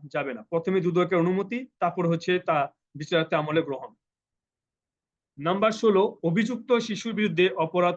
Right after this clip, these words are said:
প্রমাণিত হলে বিজ্ঞ আদালতে কি প্রতিবেদন দাখিল করতে হবে? এর উত্তর হচ্ছে গ,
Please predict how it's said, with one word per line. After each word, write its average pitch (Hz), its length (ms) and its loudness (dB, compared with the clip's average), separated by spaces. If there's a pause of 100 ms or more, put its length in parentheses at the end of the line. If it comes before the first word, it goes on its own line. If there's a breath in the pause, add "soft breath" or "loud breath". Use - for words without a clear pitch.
প্রমাণিত 214 440 -2
হলে 196 240 0
বিজ্ঞ 156 300 -8
আদালতে 175 460 -2
কি 185 220 -12
প্রতিবেদন 180 560 0 (400)
দাখিল 165 360 -4
করতে 180 280 -2
হবে? 117 220 -4 (840)
এর 165 100 2
উত্তর 208 200 2
হচ্ছে 208 240 -2 (300)
গ, 143 100 -2